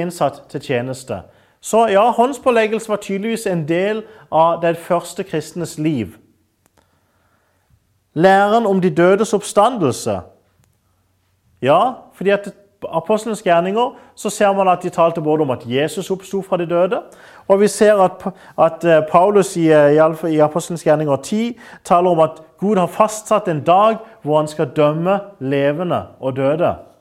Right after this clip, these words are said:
Det kommer også fram i Apostlenes gjerninger,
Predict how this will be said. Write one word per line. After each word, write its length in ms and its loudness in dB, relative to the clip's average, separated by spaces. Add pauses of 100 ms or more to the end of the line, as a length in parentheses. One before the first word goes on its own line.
(800)
Det 100 -4
kommer 180 0
også 180 0
fram 260 0
i 60 2
Apostlenes 460 -6
gjerninger, 580 -2